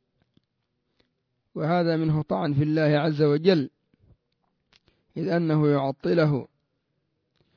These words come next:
مما دلت عليه النصوص الشرعية التي قالها ربنا سبحانه وتعالى،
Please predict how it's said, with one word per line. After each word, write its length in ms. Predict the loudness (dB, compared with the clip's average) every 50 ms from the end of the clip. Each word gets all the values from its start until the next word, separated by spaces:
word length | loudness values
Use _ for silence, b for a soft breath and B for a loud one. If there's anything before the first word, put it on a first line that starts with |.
| _ _ _ -4
مما 340 | -2 -2 0 0 0 0
دلت 380 | 0 0 0 2 2 2 2 0
عليه 320 | 0 0 0 2 2 2
النصوص 420 | 2 2 0 -2 -2 -4 -4 -6 -6
الشرعية 680 | -6 -4 -2 -2 0 2 2 4 4 4 4 2 -2 -8 _ _ _ _ _ _ _ _ _ _ _ _ _ _ _ _ _ _ _ _ _ _ _ _ _ _ -4
التي 380 | -2 0 0 0 0 0 -2 -2
قالها 460 | -2 -2 0 0 2 2 2 0 0
ربنا 460 | 0 -2 -2 -2 -2 0 0 0 -2
سبحانه 640 | -2 -4 -4 -4 -4 -4 -2 -2 -2 -2 -2 -2
وتعالى، 600 | -2 -4 -4 -2 -2 0 2 2 2 2 0 -2